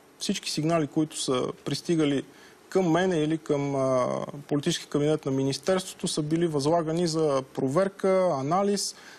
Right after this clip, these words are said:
Съответно, ако сме преценявали, че капацитета на нашите, на нашия инспекторат или вътрешен одит не е достатъчен, сме препращали сигналите и към други специализирани,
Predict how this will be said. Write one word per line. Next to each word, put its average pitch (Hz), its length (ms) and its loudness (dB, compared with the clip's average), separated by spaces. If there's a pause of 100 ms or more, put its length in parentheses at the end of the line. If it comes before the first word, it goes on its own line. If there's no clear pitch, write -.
Съответно, 170 640 0
ако 147 420 2
сме 147 140 -4
преценявали, 156 580 0
че 143 300 0
капацитета 147 640 -2
на 135 240 -2
нашите, 139 680 0 (580)
на - 80 -6
нашия 156 260 2
инспекторат 151 560 0
или 143 100 0
вътрешен 147 400 -2
одит 139 320 0
не 143 100 0
е 151 40 2
достатъчен, 165 680 -2
сме 170 560 0 (140)
препращали 156 580 0
сигналите 165 580 0
и 175 100 2
към 165 380 -2
други 156 220 0
специализирани, 151 1120 0